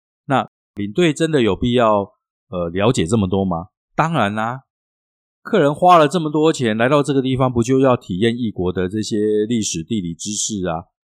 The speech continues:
对不对？那你如果不了解这些的话，你怎么把这些东西融会贯通之后呢，让客人去体会？体会了之后才会有感动啊！我们出来玩不就是要感动吗？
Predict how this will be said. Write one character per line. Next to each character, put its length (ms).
对 100
不 80
对？ 200
那 300
你 140
如 140
果 160
不 160
了 200
解 160
这 160
些 240
的 140
话， 160
你 100
怎 140
么 100
把 200
这 120
些 160
东 220
西 320
融 260
会 180
贯 260
通 240
之 260
后 280
呢， 240
让 180
客 140
人 140
去 120
体 380
会？ 240
体 160
会 140
了 100
之 140
后 120
才 140
会 120
有 100
感 260
动 240
啊！ 140
我 80
们 100
出 140
来 100
玩 160
不 60
就 160
是 120
要 120
感 240
动 240
吗？ 220